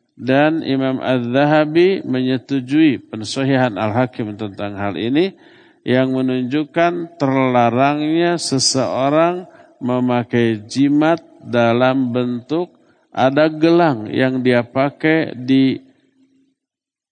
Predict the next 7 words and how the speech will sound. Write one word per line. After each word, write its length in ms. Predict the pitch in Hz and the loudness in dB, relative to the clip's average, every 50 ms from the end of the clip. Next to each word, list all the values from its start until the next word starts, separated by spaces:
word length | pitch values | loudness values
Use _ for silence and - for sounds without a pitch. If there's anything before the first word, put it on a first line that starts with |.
| _ _ _ _ _ _ _ _ _ _ | _ _ _ _ _ _ _ _ _ _
tangannya 720 | 139 131 131 127 123 123 123 123 123 127 139 151 160 170 | 2 2 2 2 2 2 2 2 2 2 2 2 2 0
dengan 560 | 156 143 135 151 147 147 147 156 160 160 160 165 | -2 0 0 2 2 4 2 2 2 2 2 0
maksud, 720 | 165 170 175 165 - - - - - 117 101 - _ _ | 0 0 -2 -2 -4 -10 -12 -8 -8 -8 -10 -10 _ _
dengan 480 | - 131 135 139 143 147 147 147 143 131 | -6 -4 -2 0 0 0 0 0 -2 -2
tujuan, 800 | - 156 156 147 131 127 135 131 131 131 143 151 156 170 175 - - - | 0 0 0 0 0 -2 -2 0 2 2 0 0 -2 -4 -10 -14 -16 -16
dengan 580 | - 123 131 139 143 143 143 139 139 135 135 131 | -6 -2 0 0 2 2 2 2 2 2 2 0
niat, 320 | 131 131 139 151 165 175 | 0 2 2 2 2 0